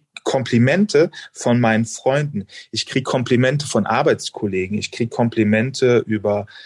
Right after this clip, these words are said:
äh, Social Media, weil ich ganz anders die Videos mache. Ähm, ich krieg gerade Komplimente ohne Ende und es ist einfach gerade schön, weil ich jetzt gerade glücklich lebe und ich das auch nach außen trage.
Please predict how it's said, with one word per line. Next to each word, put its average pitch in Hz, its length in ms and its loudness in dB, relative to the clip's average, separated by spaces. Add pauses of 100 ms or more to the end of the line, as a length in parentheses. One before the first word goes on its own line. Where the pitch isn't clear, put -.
(240)
äh, 107 320 4
Social 123 400 2
Media, 123 360 2
weil 107 160 -2
ich 107 140 -8
ganz 120 220 -6
anders 117 260 -8
die 101 160 -12
Videos 131 460 -4
mache. 101 360 -6 (420)
Ähm, 113 580 2 (360)
ich - 260 -8
krieg 160 200 0
gerade 147 280 2
Komplimente 151 760 -2
ohne 143 300 2
Ende 196 340 0
und 165 420 -6
es 143 300 -4
ist 151 100 -8
einfach 156 300 -2
gerade 147 320 2
schön, 185 340 -2
weil 120 140 0
ich 120 100 -8
jetzt 143 200 -2
gerade 135 220 -4
glücklich 185 680 -6
lebe 196 280 -4
und 113 300 -10
ich - 160 -8
das 123 180 -2
auch 123 160 -4
nach 143 140 -8
außen 208 320 0
trage. 95 400 -12